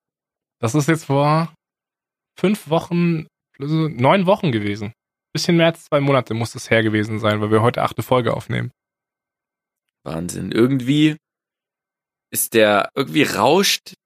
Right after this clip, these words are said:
Speaker 2: der Podcast, der rusht die Zeit irgendwie durch.
Speaker 1: Ey, als ich vorhin
Speaker 2: Ich
Speaker 1: nach vierzig Minuten auf das Ding geguckt hab, dachte ich so, „Wie vierzig Minuten?
Speaker 2: <laughs>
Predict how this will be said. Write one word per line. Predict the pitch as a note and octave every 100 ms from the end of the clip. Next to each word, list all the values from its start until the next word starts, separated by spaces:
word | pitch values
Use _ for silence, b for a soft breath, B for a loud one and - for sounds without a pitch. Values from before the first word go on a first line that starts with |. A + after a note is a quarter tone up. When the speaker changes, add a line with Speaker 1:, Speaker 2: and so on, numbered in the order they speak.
| -
Speaker 2:
der | G#2+
Podcast, | - C#3 C#3 - A2 G#2 A#2+ - - _ _ _ _ _ _ _ _ _ -
der | F#2
rusht | G#2 A2+ -
die | A2+
Zeit | - A#2 A2+
irgendwie | G#2+ G2+ -
durch. | - A2+ G#2 - _
Speaker 1:
Ey, | G2+ G2+
als | F#2+
ich | -
vorhin | - A2 -
Speaker 2:
Ich | - -
Speaker 1:
nach | G#2+
vierzig | - B2 A2
Minuten | A2+ A#2 A2
auf | G#2 -
das | -
Ding | - A#2
geguckt | A2 A2 -
hab, | G#2+
dachte | G2
ich | G2
so, | F#2+ F#2
„Wie | G#2+
vierzig | - A2 - G2+
Minuten? | G#2 G#2 - A2 _ _ _ _ _ _ -
Speaker 2:
<laughs> | B3 - -